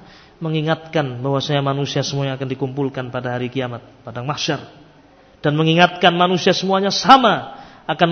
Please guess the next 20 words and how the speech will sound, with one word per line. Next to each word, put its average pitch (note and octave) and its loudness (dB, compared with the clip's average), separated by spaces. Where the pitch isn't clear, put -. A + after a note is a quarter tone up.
menghadap D#3+ 4
kepada D3+ 2
Allah D3+ 2
Azza C#3+ -2
wa C#3+ 0
Jal. C3+ -4
Tidak D#3+ 2
ada D3+ 2
perbedaan E3 4
antara E3 6
orang E3+ 6
yang F3 -2
kaya G3 6
dan F#3 4
orang F#3+ 6
yang G3 -2
miskin. D3 -6
Tidak F3+ 6
ada F#3 8
perbedaan G3 6